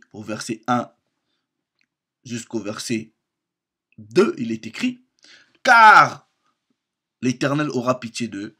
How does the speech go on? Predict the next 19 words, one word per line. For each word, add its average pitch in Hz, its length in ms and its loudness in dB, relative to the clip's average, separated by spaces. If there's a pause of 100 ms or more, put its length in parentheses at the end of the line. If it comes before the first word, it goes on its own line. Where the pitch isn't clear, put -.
Jacob, - 580 -12 (180)
Israël, 113 500 -8 (260)
il 170 240 -8
choisira 113 720 -12
encore 113 680 -16
Israël. » 98 440 -16 (380)
Vous 120 120 -10
voyez 110 260 -10
avec 113 340 -8 (260)
ces 113 360 -10
idiots 113 480 -8
de 113 100 -6
chrétiens 123 580 -8 (220)
qui 120 120 -8
viennent 120 260 -6
enseigner 113 420 -10
soi-disant 120 440 -10
Israël 117 520 -8
spirituel, 120 880 -10